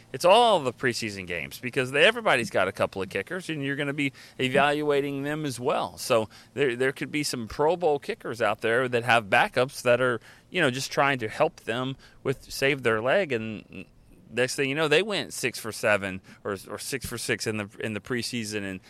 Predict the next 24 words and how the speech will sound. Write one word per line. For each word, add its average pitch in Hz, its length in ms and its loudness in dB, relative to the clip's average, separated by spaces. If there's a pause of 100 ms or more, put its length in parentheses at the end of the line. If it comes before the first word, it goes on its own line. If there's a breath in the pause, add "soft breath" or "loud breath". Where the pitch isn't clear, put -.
(140)
they 165 180 6
may 180 160 0
be 123 140 0
a 120 40 2
better 127 260 2
option 135 300 -2
than 131 120 -4
what 147 220 -6
you've 196 120 -10
got. 82 260 -2
So 95 180 -6 (300 loud breath)
every 240 300 4
kicker 170 380 0
that 117 120 0
doesn't 143 300 0
make 131 160 -2
the 110 100 -10
<laughs> 123 120 0
roster 131 260 -4
is 104 80 -4
gonna 110 220 -2
be 107 180 -4
evaluated 95 680 -4
here. 92 260 -2